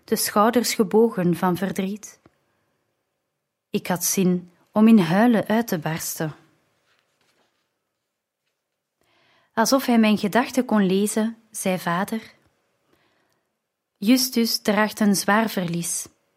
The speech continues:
naast het verdriet om het verlies van een geliefde vader. Hij is nu alleen. Hij heeft geen andere familie in Korinthe." Ik weet dat zijn moeder een bevrijde slavin was,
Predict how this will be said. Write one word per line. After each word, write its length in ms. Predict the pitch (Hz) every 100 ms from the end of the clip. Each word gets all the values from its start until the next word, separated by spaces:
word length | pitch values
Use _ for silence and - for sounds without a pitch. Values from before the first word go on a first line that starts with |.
| _
naast 320 | 190 196 226
het 160 | 240 233
verdriet 480 | 220 208 208 254 254
om 100 | 214
het 140 | 202
verlies 360 | 202 208 247 -
van 180 | 208
een 80 | 196
geliefde 420 | 175 190 226 202
vader. 560 | 170 185 190 190 170 - _ _ _ _ _ _ _ _ _ _ _ _ _ _
Hij 200 | - 208
is 180 | 226 -
nu 160 | 208
alleen. 520 | 190 175 196 226 185 _ _ _ _ _ _ _ _ _ _ _ _ _ _ _
Hij 180 | - 196
heeft 260 | 220 226 -
geen 280 | 269 269
andere 340 | 247 254 247 226
familie 520 | - 196 202 247 202
in 100 | 175
Korinthe." 600 | 180 185 190 180 170 160 156 _ _ _ _ _ _ _ _ _ _ _ _ _ _ _ _ _ _ _ _ _ _ _ _ _ _ _ _ _ _ _ _ _ _ -
Ik 200 | 233 233
weet 240 | 214 269
dat 160 | 285 269
zijn 200 | 240 220
moeder 240 | 226 277
een 120 | 254
bevrijde 540 | 208 202 196 190 247 254
slavin 560 | - 214 196 220 254
was, 400 | 233 185 - -